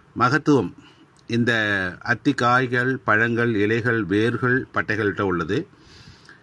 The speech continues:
அஹ், செரிமானத்தை வந்து மேம்படுத்த உதவுகிறது. அஹ், டயரியா எனும் வயிற்றுப்போக்கு இருக்கு சொ-, இல்லையா, அந்த பிரச்சனைக்கு வந்து ஒரு நிரந்தரமான ஒரு தீர்வு அளிக்கக்கூடிய ஒரு குணம் கொண்டது இந்த காய்கள், பழங்கள் எல்லாமே.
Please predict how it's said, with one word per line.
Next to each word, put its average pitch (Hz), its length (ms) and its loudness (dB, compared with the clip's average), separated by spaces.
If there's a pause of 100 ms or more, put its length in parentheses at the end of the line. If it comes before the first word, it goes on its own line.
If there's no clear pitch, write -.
(140)
அஹ், 131 200 2
செரிமானத்தை 180 600 2
வந்து 143 240 4
மேம்படுத்த 135 540 2
உதவுகிறது. 110 720 0 (880)
அஹ், 131 100 0
டயரியா 185 580 2
எனும் 151 400 4
வயிற்றுப்போக்கு 151 560 0
இருக்கு 123 260 0
சொ-, - 40 -2
இல்லையா, 131 520 2
அந்த 170 400 4
பிரச்சனைக்கு 147 420 0
வந்து 131 280 2
ஒரு 151 100 2
நிரந்தரமான 156 720 2
ஒரு 120 200 2
தீர்வு 123 320 0
அளிக்கக்கூடிய 107 580 -2
ஒரு 117 200 0
குணம் 104 260 -2
கொண்டது 95 320 -2
இந்த 101 160 -2
காய்கள், 98 420 -2
பழங்கள் 92 360 -4
எல்லாமே. 92 520 -4